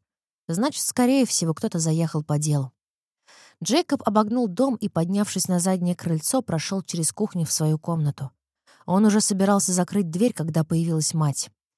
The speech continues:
«Кое-кто хочет повидаться с тобой, сынок». «Я никого не хочу видеть»,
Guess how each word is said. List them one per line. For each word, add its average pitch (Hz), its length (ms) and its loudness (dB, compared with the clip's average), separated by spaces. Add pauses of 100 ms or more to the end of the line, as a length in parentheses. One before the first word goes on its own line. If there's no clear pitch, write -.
(340)
«Кое-кто 220 460 2
хочет 208 320 -2
повидаться 180 560 0
с - 80 -4
тобой, 156 280 0
сынок». 151 500 -2 (800)
«Я 151 220 4
никого 151 340 2
не 151 120 4
хочу 139 280 -4
видеть», 135 400 -4